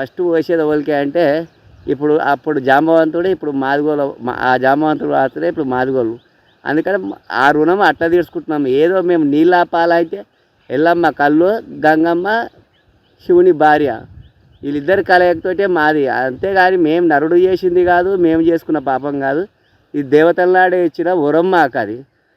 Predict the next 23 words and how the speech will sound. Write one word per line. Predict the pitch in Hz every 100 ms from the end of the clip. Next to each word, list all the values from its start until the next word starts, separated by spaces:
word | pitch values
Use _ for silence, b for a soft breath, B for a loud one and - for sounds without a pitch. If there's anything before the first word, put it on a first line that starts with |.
| _ _ _ _ _ _ _ 170
మురుముంత | 165 151 151 165 180 185 185 185 175 180 175 156
కళ్ళు | 160 180
ఉంటే | 175 165
మొఖాల | 196 170 147 175 180
కాడికి | 170 160 160
అన్నం | 151 156 156
అనేది | 147 147 156 185 240 - _ _ _ _ -
మాకు | 143 139
ఎల్లమ్మ | 139 151 175
ఇచ్చిన | 180 175 170
దేవనార్తి. | 147 139 139 151 143 131 107 104 110 _ _ _ _ _ _ _ _ _ _ _ - - -
అంతేగాని | 113 143 180 175 175 180 180 170 151 143 135 131
మేము | 131 139 165 165 156 147 123 _ _ -
ఇది | 143 147
హెచ్చరి | 127 175 180
చేసేది | 185 190 175
కాదు, | 156 151 165 196 - -
అది | 139 143
కాదు. | 131 113 - _ _ _ - _
ఈ | 147 -
చరిత్ర | 147 165 180 185
తెలుసుకోవాలి. | 160 156 147 - 160 156 160 180 220 _ _ _ _
ఈ | 156